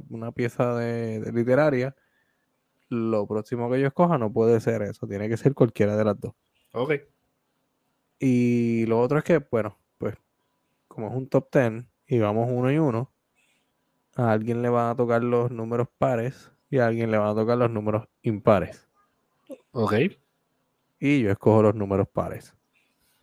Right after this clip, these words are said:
Speaker 2: Claro.
Speaker 1: Así que yo empiezo
Speaker 2: A ti te
Speaker 1: con el
Speaker 2: gustan,
Speaker 1: diez.
Speaker 2: te gustan los números pares.
Speaker 1: <laughs> Yo empiezo con el diez y me quedo en el número dos.
Speaker 2: Claro.
Speaker 1: Y a ti te toca el número uno.
Speaker 2: Muchas disculpas a la gente,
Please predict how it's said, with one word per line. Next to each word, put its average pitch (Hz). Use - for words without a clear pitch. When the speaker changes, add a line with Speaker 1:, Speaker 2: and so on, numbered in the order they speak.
Speaker 2:
Claro. 110
Speaker 1:
Así 117
que 107
yo 104
empiezo 113
Speaker 2:
A 120
ti 123
te 135
Speaker 1:
con 131
el 135
Speaker 2:
gustan, 151
Speaker 1:
diez. 131
Speaker 2:
te 117
gustan 120
los 123
números 123
pares. 110
Speaker 1:
<laughs> -
Yo 127
empiezo 127
con 147
el 151
diez 139
y 123
me 113
quedo 110
en 120
el 127
número 139
dos. 147
Speaker 2:
Claro. 110
Speaker 1:
Y 123
a 107
ti 104
te 104
toca 107
el 104
número 98
uno. -
Speaker 2:
Muchas 135
disculpas 131
a 110
la 107
gente, 110